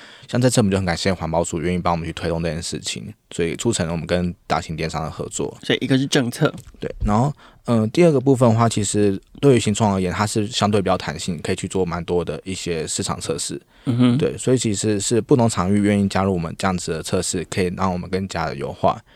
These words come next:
Speaker 1: 所以其实也蛮感谢蛮多的中小型的电商或通路，一直蛮愿意跟我们去做各方面的测试跟调整的。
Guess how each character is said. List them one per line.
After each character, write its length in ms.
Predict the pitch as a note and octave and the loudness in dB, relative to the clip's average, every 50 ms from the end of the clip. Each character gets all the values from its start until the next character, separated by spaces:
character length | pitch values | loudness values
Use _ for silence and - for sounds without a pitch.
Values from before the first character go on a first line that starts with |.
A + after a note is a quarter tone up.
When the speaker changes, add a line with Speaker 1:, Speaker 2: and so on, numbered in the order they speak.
| - - - | -20 -8 0
Speaker 1:
所 100 | - C#3+ | 0 0
以 40 | |
其 120 | B2+ C3+ A#2+ | 2 2 0
实 100 | G#2+ A2+ | 2 2
也 60 | G#2 | 2
蛮 180 | G2 F#2+ G2 G2 | 4 4 2 2
感 160 | F#2+ F2+ F2 | 0 0 0
谢 140 | F#2+ G2+ F#2 | 0 0 0
蛮 200 | F2 F2+ F2+ F2 | 0 -2 -2 -2
多 160 | - F#2+ F#2+ | -2 -2 0
的 100 | F#2 F2 | 0 -2
中 140 | F2 - G2+ | -2 0 0
小 120 | G2 F#2 | 0 0
型 240 | F2 - - F2 E2+ F#2+ - | 0 -2 -6 -8 -8 -8 -6
的 120 | - F2 | -6 -4
电 180 | - G#2 G2+ F#2+ | -2 -2 -2 -2
商 240 | - F#2 F2+ F2+ F#2 | 0 0 0 0 0
或 140 | A2 G2+ | -2 -2
通 260 | - - F2 E2+ F2+ F2+ | -2 -2 -4 -4 -4 -4
路， 100 | E2+ - | -4 -6
一 100 | - G#2+ | -8 -8
直 180 | - - G2 F#2 - | -6 -4 -6 -6 -4
蛮 160 | - F#2 G2 | -2 0 2
愿 100 | G#2 A#2 | 4 4
意 60 | A2+ G#2+ | 4 4
跟 100 | A#2 A2 | 4 4
我 60 | G2 | 2
们 80 | F2+ | 2
去 80 | F2+ G#2 | 0 0
做 180 | - G2+ G2 F#2 | 2 2 0 2
各 140 | - A2 | 2 0
方 160 | G2 - F2+ F#2+ | 0 0 0 0
面 100 | F#2+ F#2 | 0 -2
的 80 | F2 | -4
测 200 | - - F#2 E2+ | -2 -2 -4 -4
试 120 | - - E2+ | -4 -6 -6
跟 160 | F2 E2 F2+ | -6 -6 -6
调 220 | - - - E2+ | -6 -8 -8 -8
整 180 | - - E2+ - - | -6 -8 -8 -8 -8
的。 180 | - D2+ D2 | -12 -12 -12